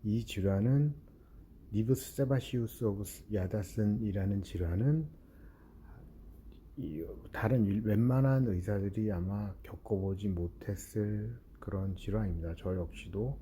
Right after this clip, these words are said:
아, 이런 질환을 많이 겪어보지 못했습니다. 그래도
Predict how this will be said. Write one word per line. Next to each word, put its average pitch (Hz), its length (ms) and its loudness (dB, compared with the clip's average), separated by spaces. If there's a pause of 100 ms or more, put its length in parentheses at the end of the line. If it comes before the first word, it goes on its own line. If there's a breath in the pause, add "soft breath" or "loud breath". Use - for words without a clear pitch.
(600 loud breath)
아, 82 380 -8 (100)
이런 92 480 -4
질환을 98 680 -2 (380)
많이 87 280 -2
겪어보지 90 520 -6
못했습니다. 80 760 -6
그래도 98 500 2